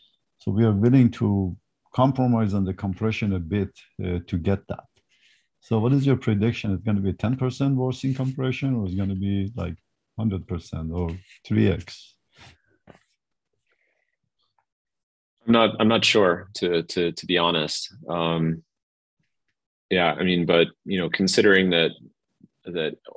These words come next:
Speaker 2: overall, uh, bandwidth to, you know, bandwidth to storage,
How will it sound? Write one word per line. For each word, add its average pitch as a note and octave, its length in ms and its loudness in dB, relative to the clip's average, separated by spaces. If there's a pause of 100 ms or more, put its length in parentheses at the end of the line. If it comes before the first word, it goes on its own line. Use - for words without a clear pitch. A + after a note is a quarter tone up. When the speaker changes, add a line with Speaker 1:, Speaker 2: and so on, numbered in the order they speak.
Speaker 2:
overall, F#2 800 4 (480)
uh, E2 220 -2 (120)
bandwidth F#2 600 2
to, E2+ 560 -4
you F#2 60 -4
know, E2+ 100 -2
bandwidth F#2+ 520 0
to F2 100 -2
storage, F#2 760 2